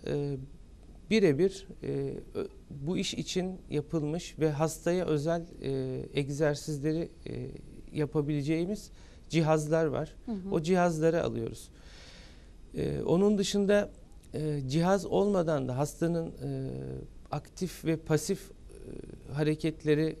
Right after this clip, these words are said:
Speaker 1: yapabileceği bir takım egzersizler var. Onları da fizyoterapist ve spor hocası gözetiminde yaptırıyoruz. E, ve hastayı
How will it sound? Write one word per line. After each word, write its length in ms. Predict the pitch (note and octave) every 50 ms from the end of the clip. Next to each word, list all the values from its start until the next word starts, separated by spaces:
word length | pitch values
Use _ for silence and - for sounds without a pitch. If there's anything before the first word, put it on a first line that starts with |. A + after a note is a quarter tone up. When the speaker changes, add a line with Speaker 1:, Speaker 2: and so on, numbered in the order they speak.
| - -
Speaker 1:
yapabileceği 840 | - C3 D3 C#3 D3 D#3 D3 C#3+ D#3+ D3 D3+ C#3 B2+ D3 D#3 D#3 D3
bir 80 | D#3
takım 280 | - D#3 D3 - D3 G2+
egzersizler 800 | - D3 C3+ C#3 C#3 D3+ C#3+ C#3+ - - C#3+ C#3 C3+ D3 D3 C#3
var. 160 | B2 A#2 B2
Onları 440 | D3 D3 C#3+ D3+ D#3+ E3 E3 E3+ C#3+
da 160 | E3 D#3+ D#3 - - - - - - -
fizyoterapist 840 | - D3+ C#3+ D#3 E3 D#3 - E3 D#3+ D#3+ D#3 D#3+ - - - -
ve 140 | D3+ D3+ D3+
spor 320 | D3 - - - D#3 D3+ D3
hocası 420 | D3 C3+ C#3 C#3 - - C#3+ - - - - C3+
gözetiminde 600 | C#3 C#3 C3+ C#3 C3 C3 - - C3+ C3 A#2+ B2
yaptırıyoruz. 720 | A#2+ A#2+ A#2+ - - - A#2+ A#2+ A#2+ C#3+ - - - - - - - - - - - - - - - - - - - - - -
E, 260 | - B2+ C3 C3 B2+ - C3+ - - C3+
ve 220 | E3+ F#3+ G3 G3 - - - - - - - - - -
hastayı 640 | - - - F3 E3 - - G3 G3 G3 G3 G#3 G#3